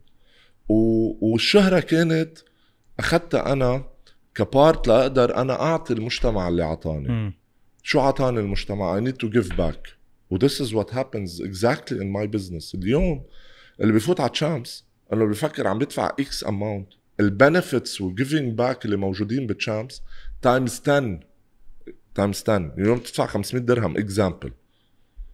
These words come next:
Speaker 1: ال benefits اللي بتاخدها اللي أنا م-، عم بقدم لل-، لل-، لهول ال members is exactly times four or
Speaker 2: مم.
Speaker 1: five to save more.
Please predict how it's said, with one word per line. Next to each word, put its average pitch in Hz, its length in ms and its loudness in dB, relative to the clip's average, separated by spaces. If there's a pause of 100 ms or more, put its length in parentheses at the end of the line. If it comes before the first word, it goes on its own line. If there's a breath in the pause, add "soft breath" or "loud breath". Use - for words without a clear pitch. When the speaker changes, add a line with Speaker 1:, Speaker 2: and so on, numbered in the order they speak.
(300)
Speaker 1:
ال 98 100 2
benefits - 440 2
اللي 98 120 0
بتاخدها 110 640 0 (400)
اللي 92 180 4
أنا 123 200 4
م-، 87 260 -2
عم 87 180 -2
بقدم 113 440 2
لل-، 80 460 -4 (200)
لل-، 76 400 -6 (100)
لهول 95 420 0
ال 78 240 -4 (100)
members 104 380 0 (960)
is 120 160 0
exactly 117 680 -2
times 120 300 -2
four 147 240 2
or 110 280 0
Speaker 2:
مم. 117 200 0
Speaker 1:
five - 60 -12 (2000)
to 101 40 0
save 113 420 4
more. 90 320 0